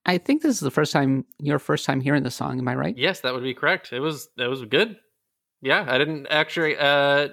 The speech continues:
Speaker 2: I, I, again, like, I don't think when,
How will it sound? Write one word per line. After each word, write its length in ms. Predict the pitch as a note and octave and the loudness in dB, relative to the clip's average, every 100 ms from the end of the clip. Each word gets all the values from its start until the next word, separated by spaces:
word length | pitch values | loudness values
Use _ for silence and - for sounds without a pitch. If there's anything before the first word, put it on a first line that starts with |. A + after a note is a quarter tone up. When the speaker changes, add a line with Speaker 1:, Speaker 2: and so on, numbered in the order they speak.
| - | -6
Speaker 2:
I, 120 | - - - - | -10 -12 -12 -6
I, 80 | D#3 D3+ E3 D3 | -4 -4 -8 -8
again, 380 | D#3 G3 A#2+ A2+ | -2 2 2 0
like, 180 | B2 A2+ | -2 0
I 60 | D3 | 0
don't 180 | F3+ F#3 | 0 0
think 220 | F3+ D#3+ - | -2 -4 -10
when, 560 | - C3+ C3+ C3 B2+ | -6 0 0 -2 -6